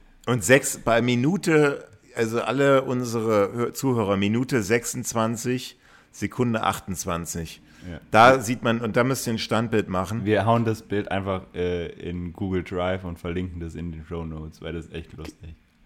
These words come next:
Speaker 1: Genau, und, und, und genau, du, klar, du sagst, da sitzt keiner, <laughs> nee, da haben die nur so eine, eine Decke hingelegt. Aber wenn du darauf hinguckst, da siehst du, dass der Stuntman,
Speaker 2: Der einzige
Speaker 1: der ist
Speaker 2: ist,
Speaker 1: am
Speaker 2: der
Speaker 1: besten
Speaker 2: gut belichtet
Speaker 1: belichtet.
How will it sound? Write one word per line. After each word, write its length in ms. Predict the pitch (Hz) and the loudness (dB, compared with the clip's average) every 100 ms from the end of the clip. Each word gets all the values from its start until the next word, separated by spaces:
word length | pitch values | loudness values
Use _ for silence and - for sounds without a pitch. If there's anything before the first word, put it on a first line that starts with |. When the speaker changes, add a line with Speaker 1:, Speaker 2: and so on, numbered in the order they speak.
| _ | _
Speaker 1:
Genau, 340 | 110 104 101 101 | 0 4 4 2
und, 140 | 104 | 0
und, 220 | - 113 117 | -2 -2 0
und 360 | 113 107 - - - | -2 -2 -10 -18 -4
genau, 280 | 120 127 120 | 2 4 4
du, 180 | 117 107 | 2 -2
klar, 260 | - 113 | 6 6
du 60 | 95 | 6
sagst, 340 | 95 113 - | 2 2 2
da 80 | 104 | 0
sitzt 240 | 107 113 - | 0 -2 0
keiner, 260 | 110 113 110 | 2 4 4
<laughs> 0 | |
nee, 220 | 107 - 156 123 - | 4 4 2 -4 -4
da 60 | |
haben 100 | 110 | -4
die 100 | 101 | 0
nur 140 | 104 92 | 0 0
so 80 | |
eine, 220 | 98 92 - - - _ | -2 -4 -4 -14 -20 _
eine 520 | - - 107 101 92 90 | -8 -8 -8 -4 -2 0
Decke 320 | 107 110 131 | 2 4 2
hingelegt. 520 | 123 120 107 117 - - 151 | 0 0 0 0 -4 -18 0
Aber 320 | - 123 123 - - - | 6 8 6 4 -10 0
wenn 120 | 123 | 4
du 100 | 139 | 6
darauf 320 | 131 117 117 - | 8 8 6 4
hinguckst, 420 | 151 143 113 113 | 0 -2 -4 0
da 60 | |
siehst 240 | 101 120 135 | 0 0 -2
du, 40 | |
dass 200 | 110 104 | -2 0
der 120 | 113 | 0
Stuntman, 720 | 90 - 110 127 104 90 95 - - - | 0 2 0 0 -2 -2 -2 -8 -20 -10
Speaker 2:
Der 100 | - | -8
einzige 160 | - 104 107 | -6 0 2
Speaker 1:
der 40 | 117 | 2
ist 120 | 92 | 0
Speaker 2:
ist, 60 | 101 | -2
Speaker 1:
am 100 | 110 | 4
Speaker 2:
der 100 | 135 | 4
Speaker 1:
besten 180 | 143 117 | 4 2
Speaker 2:
gut 100 | 127 | 2
belichtet 640 | 113 147 - 95 85 - - 95 - - - 196 - 240 - - | 4 4 2 -2 -2 -6 -14 -18 0 0 6 4 4 -2 -2 -4
Speaker 1:
belichtet. 500 | 151 151 151 147 | -4 -2 -2 -2